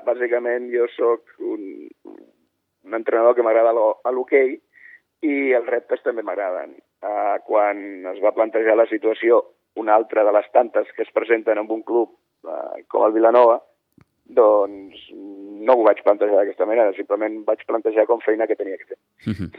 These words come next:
Speaker 2: Eh, es produeix més o menys la mateixa situació, com deia fa uns moments, que ara fa un parell d'anys, no? Aleshores et feies càrrec de l'equip femení, ara de l'equip masculí, tot i que entenc que, no sé si dir,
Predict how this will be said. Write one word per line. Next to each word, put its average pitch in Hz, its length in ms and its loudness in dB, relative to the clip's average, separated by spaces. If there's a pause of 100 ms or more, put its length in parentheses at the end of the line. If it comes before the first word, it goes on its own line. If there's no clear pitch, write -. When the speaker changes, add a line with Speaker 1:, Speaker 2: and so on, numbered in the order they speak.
(580)
Speaker 2:
Eh, 101 80 -6 (220)
es - 100 -4
produeix 131 640 0
més 139 340 -4
o 165 60 -2
menys 147 300 -2 (180)
la 113 320 -2
mateixa 110 320 -4
situació, 123 400 -2
com 143 100 -6
deia 127 140 -2
fa 127 80 -4
uns 110 120 -4
moments, 113 360 -2 (440)
que 104 100 -2
ara 127 100 2
fa 131 160 0
un 135 80 0
parell 101 240 -2
d'anys, 135 300 -4
no? 139 280 -8
Aleshores 98 540 -4
et - 80 -12
feies 107 200 -2
càrrec 104 280 -4
de 104 80 0
l'equip 101 280 -4
femení, 127 520 -2
ara 104 180 -6
de 120 60 -2
l'equip 107 240 -6
masculí, 110 420 -4 (380)
tot 123 140 -4
i 143 40 -4
que 139 100 -2
entenc 131 240 -2
que, 123 120 -2 (100)
no 120 140 -6
sé - 100 -4
si 131 140 -2
dir, 135 160 -2